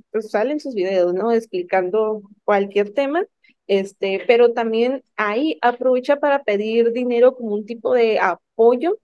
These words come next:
para <laughs> seguir replicando estos mensajes, este, y de hecho también tiene hasta un libro que es, lo vende por medio de Amazon.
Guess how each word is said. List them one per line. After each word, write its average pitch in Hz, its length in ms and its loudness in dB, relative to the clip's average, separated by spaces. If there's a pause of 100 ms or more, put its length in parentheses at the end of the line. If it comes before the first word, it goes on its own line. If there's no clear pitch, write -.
(380)
para 226 380 6
<laughs> 233 40 -10
seguir 233 640 2
replicando 254 760 -2
estos 233 320 4
mensajes, 220 680 -6 (360)
este, 185 520 2
y 247 140 -2
de 214 160 4
hecho 214 200 -2
también 233 300 -2
tiene 254 200 -2
hasta 220 520 0
un 233 220 2
libro 277 380 -2 (100)
que 208 380 0
es, 202 180 -10 (260)
lo 208 240 0
vende 202 300 -2
por 220 200 -4
medio 196 260 -2
de 190 160 -2
Amazon. 214 520 -6